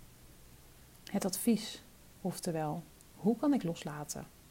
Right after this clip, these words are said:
Luister naar je gedachten en doe vervolgens het tegenovergestelde. En tot slot,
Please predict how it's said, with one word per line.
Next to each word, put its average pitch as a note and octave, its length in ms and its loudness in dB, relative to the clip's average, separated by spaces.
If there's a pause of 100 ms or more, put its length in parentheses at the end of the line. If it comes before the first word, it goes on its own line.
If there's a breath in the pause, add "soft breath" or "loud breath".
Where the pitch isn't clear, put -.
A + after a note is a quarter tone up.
(840 loud breath)
Luister G3+ 400 0
naar F#3 140 4
je E3+ 80 2
gedachten F3 560 -2 (180)
en F#3+ 140 0
doe F3+ 120 4
vervolgens G3 540 0
het F#3 160 -2
tegenovergestelde. F3+ 880 0 (1160 loud breath)
En G3+ 140 0
tot F#3 160 0
slot, - 400 -2